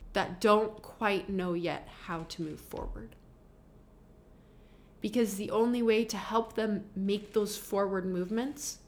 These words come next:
is by doing it with them. You can't leave them behind. You can't move forward past them.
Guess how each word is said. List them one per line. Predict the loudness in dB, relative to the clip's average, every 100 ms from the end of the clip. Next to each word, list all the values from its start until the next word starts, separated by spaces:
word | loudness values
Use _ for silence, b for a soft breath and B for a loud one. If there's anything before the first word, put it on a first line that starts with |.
| -20 -20 -16 -4
is | -2
by | 2 0
doing | 0 0 2 2
it | 0 -2
with | -6 -6 -10
them. | -10 -10 -12 -16 -16 -12
You | -10
can't | 0 2 2
leave | 2 2
them | 4 4 4
behind. | 0 0 -2 -4 -8 -16 -20 -20 -20 -4
You | -2
can't | -2 2 2 2
move | 2 2 0
forward | 0 2 2 0 -6 -12
past | -6 -6 -4 -10 -10
them. | -10 -10